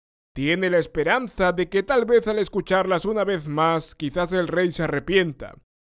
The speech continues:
Así es como se desarrolla esta parte en particular.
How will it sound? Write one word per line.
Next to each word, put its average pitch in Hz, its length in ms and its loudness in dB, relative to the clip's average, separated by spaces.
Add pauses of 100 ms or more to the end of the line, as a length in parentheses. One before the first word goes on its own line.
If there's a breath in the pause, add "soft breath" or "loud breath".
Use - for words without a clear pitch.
(300)
Así 160 240 -2
es 269 120 -6
como 254 220 2
se 202 120 -2
desarrolla 190 480 2
esta 180 220 -4
parte 190 260 0
en 165 120 -2
particular. 139 760 -4